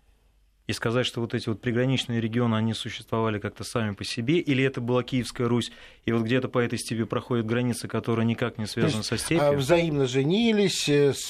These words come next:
Speaker 2: со степняками,
Speaker 1: А как же
Speaker 2: от-,
Speaker 1: Ярослав
Speaker 2: общие
Speaker 1: Мудрый
Speaker 2: браки.
Speaker 1: и
Speaker 2: Да,
Speaker 1: браки?
Speaker 2: да, да, да, да. И, э, то противостояние и непримити-, и непримиримое противостояние, которое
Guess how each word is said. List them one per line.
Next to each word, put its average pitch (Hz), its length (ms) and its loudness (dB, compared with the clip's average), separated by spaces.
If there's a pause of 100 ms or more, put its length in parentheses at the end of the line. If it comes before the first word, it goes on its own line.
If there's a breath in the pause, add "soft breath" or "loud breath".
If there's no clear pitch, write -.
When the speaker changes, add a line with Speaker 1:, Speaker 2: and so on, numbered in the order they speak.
(360)
Speaker 2:
со 139 180 -2
степняками, 151 680 2
Speaker 1:
А - 20 4
как 160 200 4
же 143 80 6
Speaker 2:
от-, 143 100 6
Speaker 1:
Ярослав 156 380 4
Speaker 2:
общие - 180 4
Speaker 1:
Мудрый 165 320 4
Speaker 2:
браки. 147 140 -2
Speaker 1:
и 156 120 4
Speaker 2:
Да, 143 60 2
Speaker 1:
браки? 196 300 6
Speaker 2:
да, 220 140 6
да, 190 200 4
да, 165 160 2
да. 123 160 0 (260 loud breath)
И, 185 380 2
э, 139 180 4 (140)
то 190 320 6 (220)
противостояние 156 1160 4
и 113 160 -4
непримити-, 151 600 2
и 143 200 4
непримиримое 147 920 4
противостояние, 131 960 2
которое 120 560 2